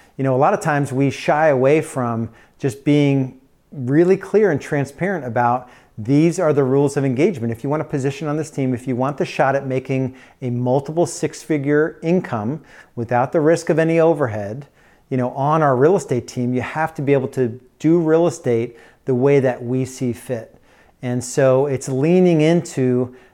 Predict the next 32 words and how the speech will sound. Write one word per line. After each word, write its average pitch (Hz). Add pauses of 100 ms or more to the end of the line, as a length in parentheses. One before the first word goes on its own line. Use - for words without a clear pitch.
you 123
know, 120
this, 127
uh, 113
structure 160
that 139
we've 120
created 131
and 117
not 143
allow 135
agents 127
to 123
come 147
into 143
your 139
world 127 (460)
and 127
not 160
treat 180
your 156
leads 143
the 143
way 131
you 127
want 127
them 123
to 113
be 120
treated 123
and 113
not 139